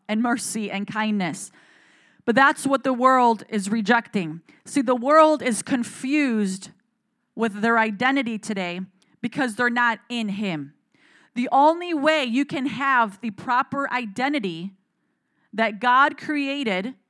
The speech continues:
from the beginning, because we were all created in his image,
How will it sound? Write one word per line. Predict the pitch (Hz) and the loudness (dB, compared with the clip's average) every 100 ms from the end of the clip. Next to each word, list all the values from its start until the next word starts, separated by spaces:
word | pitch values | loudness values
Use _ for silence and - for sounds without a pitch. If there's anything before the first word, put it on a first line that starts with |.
| _ _ _ | _ _ _
from | - 254 233 | -4 -2 0
the | |
beginning, | 208 214 254 269 208 | -2 -4 -4 -2 -4
because | 202 269 214 | -4 -6 -4
we | 247 | 0
were | 226 226 | 0 2
all | 269 | 0
created | 277 285 269 269 240 | -2 -8 -6 -6 -6
in | 220 | -4
his | 226 190 - | -4 -4 -6
image, | 240 165 - - | -8 -8 -12 -20